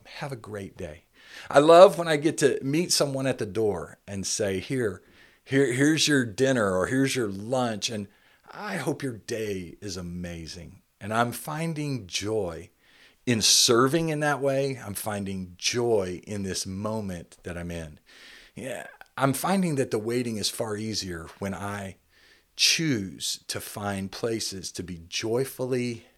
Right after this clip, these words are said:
grateful. Here's the last thing. David says, "Lord, in the morning, I make my request to you, and I wait all day long, expecting you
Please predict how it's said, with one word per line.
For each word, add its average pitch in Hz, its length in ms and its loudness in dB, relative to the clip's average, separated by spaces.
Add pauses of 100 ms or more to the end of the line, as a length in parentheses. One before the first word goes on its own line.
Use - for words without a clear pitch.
(360)
grateful. 80 640 -16 (720)
Here's 120 200 -4
the 110 60 -2
last 80 300 -10
thing. 73 160 -20 (920)
David 107 280 0
says, 101 420 -2
"Lord, 104 220 -2
in 104 80 -6
the 98 60 -6
morning, 113 520 -6 (480)
I 110 100 0
make 117 240 0
my 113 100 -2
request 104 600 -4
to 110 60 -6
you, 110 380 -6
and 95 120 -6
I 90 80 -8
wait 87 280 -6 (100)
all 117 400 -4
day 107 320 -6
long, 85 560 -10 (200)
expecting 85 840 -6 (720)
you 104 420 -2